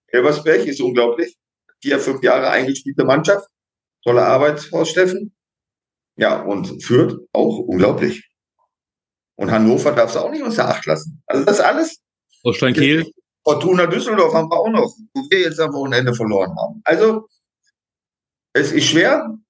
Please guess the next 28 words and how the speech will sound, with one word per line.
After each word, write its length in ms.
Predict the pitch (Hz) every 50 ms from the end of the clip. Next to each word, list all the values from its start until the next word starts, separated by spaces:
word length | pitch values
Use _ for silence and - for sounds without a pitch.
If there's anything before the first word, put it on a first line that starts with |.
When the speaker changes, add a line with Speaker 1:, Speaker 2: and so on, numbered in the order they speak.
| _ _ -
Speaker 1:
dort 280 | 147 - - - -
aufzusteigen, 600 | - - - - - 185 180 180 170 170 170 160 -
aber 160 | 139 147 143
wir 100 | 151 147
müssen 260 | 151 160 160 160 160
uns 180 | 143 147 147 156
über 140 | - 135 127
die 100 | - -
Aufsteiger 460 | 196 - - - 165 151 147 139 -
keine 260 | - 135 147 156 156
Gedanken 320 | 160 160 156 160 160 165
machen. 260 | 165 170 165 165 160 -
Andersrum 400 | - 143 156 165 160 - 156 143
schon. 460 | 143 131 160 170 190 220 220 - - _
Wir 140 | 135 123 123
können 160 | 131 147 139
froh 220 | 131 139 151 160
sein, 180 | 160 170 165 156
wenn 140 | 151 147 156
dann 100 | 151 147
die 120 | 143 131
eine 200 | 95 117 139 160
oder 160 | 156 143 123
andere 220 | 127 147 143 143 131
gute 240 | 131 151 147 156 139
Mannschaft 420 | 143 151 151 151 147 - - -
raus 240 | 143 151 165 - -
ist. 300 | 208 226 - - -